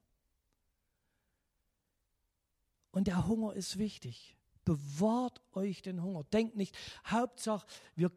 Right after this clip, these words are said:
kommen irgendwie über die Runden und irgendwann sind wir bei Jesus. Das wird so sein und darauf dürfen wir uns freuen.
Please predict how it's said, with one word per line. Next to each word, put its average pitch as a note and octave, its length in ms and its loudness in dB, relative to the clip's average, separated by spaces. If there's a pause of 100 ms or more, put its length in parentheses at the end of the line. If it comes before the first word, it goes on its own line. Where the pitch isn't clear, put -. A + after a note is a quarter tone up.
(100)
kommen G#3 260 2
irgendwie A3 460 -2
über F#3 160 0
die E3+ 80 0
Runden G3+ 480 -2
und E3 300 -6
irgendwann A3 800 0 (220)
sind A3 460 0
wir F#3+ 260 0 (220)
bei F3+ 160 2
Jesus. D3+ 720 -6 (400)
Das C#4+ 440 4
wird A3+ 320 4
so A#3 320 0
sein G3+ 560 -6 (260)
und A3+ 240 0
darauf G#3+ 360 8 (120)
dürfen C#4 400 8
wir A#3+ 140 2
uns A3 240 0
freuen. C#3+ 580 6